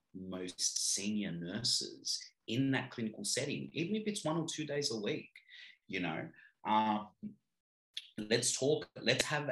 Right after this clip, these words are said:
let's have a discussion about one-to-four ratios in the acute. I know in E D it's one-to-three ratios, right?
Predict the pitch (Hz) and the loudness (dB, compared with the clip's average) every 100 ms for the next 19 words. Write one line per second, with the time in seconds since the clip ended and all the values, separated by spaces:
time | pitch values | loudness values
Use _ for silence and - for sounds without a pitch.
0 | 90 92 123 - 139 139 151 147 - - | -4 -2 -2 -2 -2 -2 -2 4 4 4
1 | 117 - 120 98 117 117 113 92 92 - | 2 2 2 0 -2 -2 -2 -4 -4 -6
2 | - 98 117 151 - - - 50 - - | -6 -2 0 0 0 0 -2 0 -2 0
3 | - 98 90 - 90 87 - - 98 87 | 2 2 0 -4 -2 -2 -2 -4 -2 2
4 | 95 104 92 87 87 95 82 - - 82 | 4 4 4 2 2 2 0 -2 -4 -4
5 | 85 - 170 190 80 85 - 73 - - | -6 -4 -2 0 0 0 -2 -2 -2 -2
6 | 82 | 0